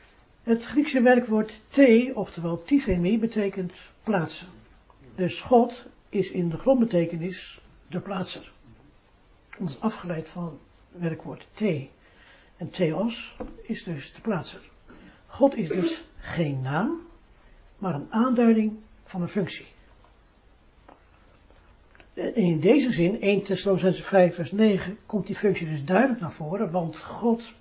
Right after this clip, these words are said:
plaatste ons niet tot in boosheid. Ja?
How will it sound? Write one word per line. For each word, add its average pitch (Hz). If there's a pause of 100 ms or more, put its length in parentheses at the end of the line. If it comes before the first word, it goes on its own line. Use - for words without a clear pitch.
(420)
plaatste 226
ons 175
niet 202 (320)
tot -
in 180
boosheid. 165 (100)
Ja? 226